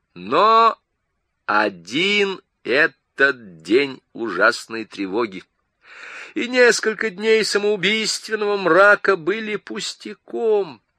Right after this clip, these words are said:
по сравнению с тем, что пережил Масс через неделю, когда ремонтный отряд Винстока был уже расформирован,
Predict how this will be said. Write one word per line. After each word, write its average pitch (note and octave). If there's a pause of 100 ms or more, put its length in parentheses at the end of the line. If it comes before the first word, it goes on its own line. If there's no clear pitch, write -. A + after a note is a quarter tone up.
(960)
по -
сравнению D#3
с -
тем, A#2 (1700)
что -
пережил B2
Масс C3
через A#2+
неделю, G#2+ (1160)
когда G#2
ремонтный E3+
отряд F#3+
Винстока A2+ (680)
был E3
уже C#3+
расформирован, D3